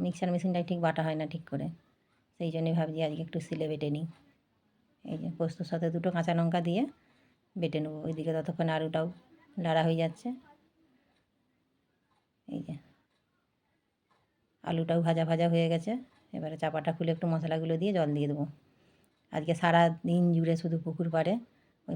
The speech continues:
মাছ ধরা আর মাছ ধরা। যতই পুকুরে জলটা কমছে মেশিনে, তত হচ্ছে যে পুকুরের মাছগুলো উঠে উঠে ওই পুকুরে যাওয়ার চেষ্টা করছে লাফি লাফি। আর অমনি জাল নিয়ে অপেক্ষায় করে বসেই রয়েছে পুকুর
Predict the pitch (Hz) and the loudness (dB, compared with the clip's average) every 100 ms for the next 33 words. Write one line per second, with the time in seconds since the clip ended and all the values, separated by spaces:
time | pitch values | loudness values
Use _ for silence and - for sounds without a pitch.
0 | 160 165 147 175 175 165 151 151 147 147 | 0 0 2 4 6 6 4 -2 -2 -2
1 | 151 - _ _ _ _ _ 226 175 180 | -2 -6 _ _ _ _ _ 0 2 4
2 | 175 180 190 180 180 175 175 175 185 175 | 4 4 2 4 4 6 4 4 2 2
3 | 175 170 170 170 160 - _ - 160 170 | 2 2 2 2 0 -2 _ -4 -2 0
4 | 160 165 156 160 175 190 202 _ - 160 | 0 -2 -2 -2 0 -2 -6 _ -10 -6
5 | 160 160 160 156 160 165 160 156 165 165 | -4 -2 -2 -2 0 0 0 2 0 2
6 | 214 165 151 151 151 147 147 147 143 147 | 0 0 -2 -2 0 2 2 0 -4 -2
7 | 147 143 143 143 147 147 139 160 - _ | -2 -2 -2 -2 -2 -4 -4 -6 -10 _
8 | _ _ _ 160 165 160 160 165 156 156 | _ _ _ -2 0 2 2 2 2 2
9 | 156 170 226 151 156 - 147 147 151 151 | 0 -2 0 -2 -2 -2 0 0 -2 -2
10 | 147 151 151 147 143 147 147 147 | -2 -2 0 2 0 -2 -4 -4